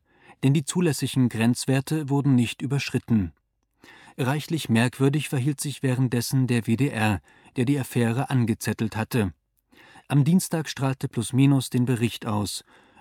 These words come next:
Doch erst am darauffolgenden Freitag standen dem Bundesinstitut für gesundheitlichen Verbraucherschutz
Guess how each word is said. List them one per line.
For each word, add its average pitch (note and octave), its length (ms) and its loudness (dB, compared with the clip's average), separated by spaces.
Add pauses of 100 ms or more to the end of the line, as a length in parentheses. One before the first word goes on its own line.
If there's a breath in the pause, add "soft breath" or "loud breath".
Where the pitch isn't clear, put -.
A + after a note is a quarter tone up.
Doch C#3+ 120 -2
erst E3 220 -6
am D3 120 0
darauffolgenden A#2+ 720 0
Freitag B2+ 600 0 (220 loud breath)
standen D#3+ 400 -2
dem C3+ 160 4
Bundesinstitut C3+ 960 0
für A#2 160 -2
gesundheitlichen B2 800 0
Verbraucherschutz A2+ 880 -2